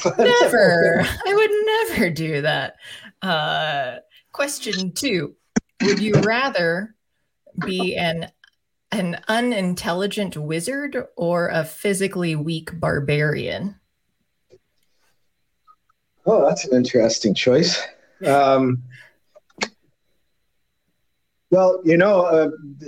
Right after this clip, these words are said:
Speaker 1: I'm, one of my longest running campaigns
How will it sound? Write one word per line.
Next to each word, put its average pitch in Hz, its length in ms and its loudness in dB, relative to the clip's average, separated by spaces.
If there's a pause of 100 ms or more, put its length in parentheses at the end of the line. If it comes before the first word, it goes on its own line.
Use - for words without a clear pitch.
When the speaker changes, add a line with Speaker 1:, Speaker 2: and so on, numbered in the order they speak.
(240)
Speaker 1:
I'm, 151 240 2 (800)
one 165 160 4
of 175 80 4
my 165 140 4
longest 170 520 4
running 160 300 4
campaigns 131 960 2